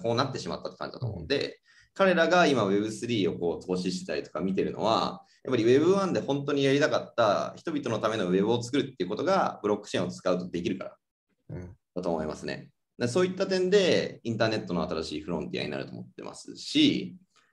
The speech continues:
Speaker 1: なんかそういう見方をする人が増えれば、まあ、なんか暗号資産って怪しいよねとか、ブロックチェーンってなんか、なんかハッキングされるんでしょみたいな。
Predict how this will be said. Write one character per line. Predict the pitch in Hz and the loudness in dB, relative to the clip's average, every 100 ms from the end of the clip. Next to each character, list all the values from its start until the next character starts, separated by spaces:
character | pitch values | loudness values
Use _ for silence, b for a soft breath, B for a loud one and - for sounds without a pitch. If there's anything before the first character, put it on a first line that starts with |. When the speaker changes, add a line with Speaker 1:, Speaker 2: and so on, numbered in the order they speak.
| - | -6
Speaker 1:
な | 101 | -4
ん | |
か | |
そ | 95 151 156 | 0 2 4
う | |
い | 156 156 | 4 4
う | |
見 | 139 | 4
方 | 156 151 113 | 4 4 4
を | 120 147 92 - - - _ | 4 4 2 -2 -10 -20 _
す | 107 | -8
る | |
人 | 98 120 | -4 0
が | 92 90 | 0 4
増 | |
え | 104 | 4
れ | 92 | 6
ば、 | 98 127 95 71 - _ - | 6 6 6 2 -2 _ -4
ま | 98 85 | -2 0
あ、 | |
な | 98 | 0
ん | |
か | 90 78 | 0 0
暗 | 90 | 2
号 | 92 | 0
資 | |
産 | - | 0
っ | |
て | - | -2
怪 | 71 | -2
し | - | -4
い | |
よ | 64 | -10
ね | 60 | -12
と | - | -12
か、 | |
ブ | - | -10
ロ | - | -10
ッ | |
ク | - | -8
チ | 85 | -6
ェ | |
ー | |
ン | 65 | -6
っ | |
て | |
な | 62 | -6
ん | - | -4
か、 | 60 - _ B B B B - | -4 -4 _ B B B B -8
な | 90 | -6
ん | |
か | 92 | -6
ハ | |
ッ | |
キ | 90 | -6
ン | 101 | -2
グ | |
さ | 92 | 2
れ | 95 | 2
る | |
ん | 92 | 2
で | |
し | - | -2
ょ | |
み | 67 | -8
た | - | -12
い | |
な。 | - | -16